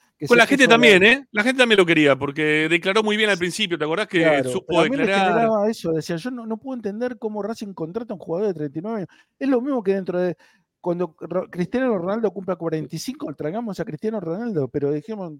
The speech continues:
Speaker 1: tiene cuarenta y cinco
Speaker 2: No,
Speaker 1: años,
Speaker 2: no.
Speaker 1: no puede, ha sido un fenómeno, ha sido un goleador de la puta madre, pero no puede estar jugando en Racing
Speaker 2: No, no.
Speaker 1: Paolo Guerrero ni Cristiano Ronaldo dentro de veinticinco años.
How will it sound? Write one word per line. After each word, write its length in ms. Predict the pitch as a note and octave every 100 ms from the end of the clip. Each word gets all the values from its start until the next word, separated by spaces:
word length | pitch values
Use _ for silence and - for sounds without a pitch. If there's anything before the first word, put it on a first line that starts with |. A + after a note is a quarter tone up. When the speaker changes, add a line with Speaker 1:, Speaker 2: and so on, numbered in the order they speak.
| _ D#3+
Speaker 1:
tiene 200 | B3+ B3
cuarenta 320 | F3 E3+ F3+
y 40 |
cinco 180 | F#3+ F4+
Speaker 2:
No, 140 | A#3
Speaker 1:
años, 220 | D4+ D4 G3
Speaker 2:
no. 80 |
Speaker 1:
no 60 | -
puede, 180 | D4+ E4 - C#4 _ _ -
ha 120 | A#3
sido 320 | - - G4
un 140 | C4+ F#3
fenómeno, 580 | D#3 F3 D4+ C#4+ G3
ha 40 | G3
sido 200 | - C4
un 80 | G#3+
goleador 440 | E3 E3+ A#3+ B3+
de 300 | F#3 D#3 D3+
la 140 | D3
puta 340 | F3+ D#4 - A3
madre, 400 | E4 D#4 G3+ E3
pero 300 | D#3+ E3+ E3+
no 160 | A#3+ D4
puede 280 | D#4+ G#4
estar 220 | A#3+ G2+ C3
jugando 340 | - C#3+ C3+
en 80 | C3
Racing 260 | C3+ A2 A2+
Speaker 2:
No, 160 | G#2
no. 240 | F2+ D#2 -
Speaker 1:
Paolo 380 | - E3+ F3+ D#3
Guerrero 480 | D#3 E3+ F#3 E3+
ni 180 | D#3 D#3
Cristiano 460 | C#3+ D3 - G#3+ A3
Ronaldo 500 | E3+ D3 G3+ G#3 F3+
dentro 300 | D3+ C#3+ C#3+
de 80 | D3
veinticinco 720 | D3 C3+ C#3 F#3+ F#3 E3+ C#3
años. 280 | A#2 A2